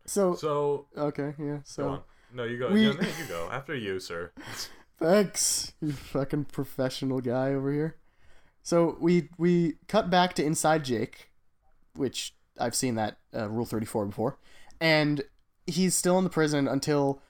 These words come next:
Speaker 1: uh, old pal Goose comes along to save him by beating up the
Speaker 2: Is that a
Speaker 1: guards.
Speaker 2: Top Gun reference?
Speaker 1: Sure, why not?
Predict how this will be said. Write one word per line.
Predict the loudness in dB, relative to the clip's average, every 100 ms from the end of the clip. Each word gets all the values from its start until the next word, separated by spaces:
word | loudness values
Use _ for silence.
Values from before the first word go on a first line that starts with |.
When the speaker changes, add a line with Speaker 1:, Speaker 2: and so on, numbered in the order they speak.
| _ _ -6
Speaker 1:
uh, | -4 0
old | 2 2 2
pal | 2 2 2
Goose | 2 2 2 -2 -4 -8 _ _ _ _ -14
comes | -2 0 2
along | 2 2 2 0 -6 _
to | -6
save | -2 4 4 4
him | 0
by | 2 0
beating | 0 0 2 4
up | 2 0
the | -2
Speaker 2:
Is |
that | 2
a |
Speaker 1:
guards. | 4 4 0
Speaker 2:
Top | -2 -4 -4
Gun | -4 -4
reference? | -4 -4 -8 -10 -12 -14 _ _ _ _ -20 -14
Speaker 1:
Sure, | -4 -2 -2 -8 _ -4
why | -2
not? | -2 -4